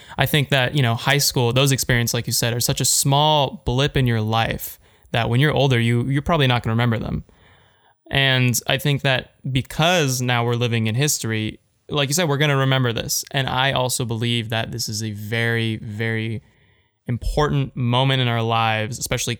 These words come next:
you know, transitioning into adulthood, to where we're learning such a valuable lesson on reality and things aren't always gonna go the way you want them.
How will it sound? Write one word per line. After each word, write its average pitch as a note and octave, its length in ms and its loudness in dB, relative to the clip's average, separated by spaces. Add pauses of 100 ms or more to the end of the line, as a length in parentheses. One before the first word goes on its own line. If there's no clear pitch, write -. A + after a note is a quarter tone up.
(160)
you B2 100 -6
know, G2 100 -8
transitioning A#2 580 -2
into A2 140 -4
adulthood, A#2 580 -4
to - 100 -6
where A#2 180 -4
we're C3+ 220 -2
learning C3 480 0
such - 200 -6
a A#2+ 60 -4
valuable A2+ 540 -2
lesson A#2 420 -4
on A2 460 -4 (720)
reality A#2+ 840 2
and G#2+ 300 -6
things B2 260 -2
aren't C3 200 -4
always B2 340 -2
gonna A2+ 200 -4
go A2 560 -4
the A2+ 120 -4
way G#2+ 180 -4
you G#2 180 -8
want A2+ 280 -6
them. - 300 -8